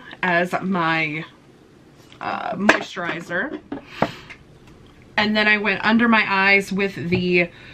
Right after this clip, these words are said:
Becca Anti-Fatigue Under Eye Primer. For my face, I use the Origins Ginseng Tinted Moisturizer.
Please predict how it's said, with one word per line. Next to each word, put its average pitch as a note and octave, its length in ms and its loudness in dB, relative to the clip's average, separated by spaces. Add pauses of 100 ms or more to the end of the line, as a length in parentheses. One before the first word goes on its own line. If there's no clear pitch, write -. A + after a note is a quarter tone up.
(180)
Becca A3+ 360 2
Anti-Fatigue G#3 840 -4
Under F#3 280 0
Eye F#3 180 2
Primer. F#3 580 2 (2000)
For - 160 -2
my G#3 160 4
face, G3+ 400 2
I F#3+ 100 -2
use G3+ 340 -2
the F#3+ 220 -2
Origins G#3 720 0
Ginseng F#3+ 880 0
Tinted G#3 360 -2
Moisturizer. F#3 920 0